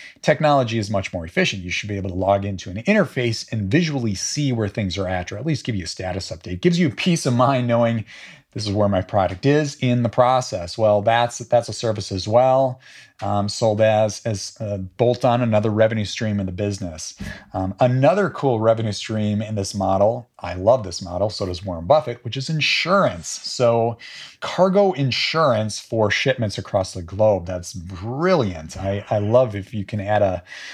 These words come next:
a reoccurring revenue stream based on insurance to any model. That's awesome.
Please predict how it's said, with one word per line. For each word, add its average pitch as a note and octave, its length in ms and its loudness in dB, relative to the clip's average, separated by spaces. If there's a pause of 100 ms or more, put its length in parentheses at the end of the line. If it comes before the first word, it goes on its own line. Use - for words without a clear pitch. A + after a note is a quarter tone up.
(180)
a G#2+ 60 2
reoccurring C3+ 880 2
revenue B2 340 2
stream G#2+ 600 -2
based G#2 320 -2
on G2+ 80 2
insurance F#2+ 500 -2
to G2+ 120 -8
any F#2+ 160 -4
model. F2 420 -6
That's E2 260 -12
awesome. F2 640 -10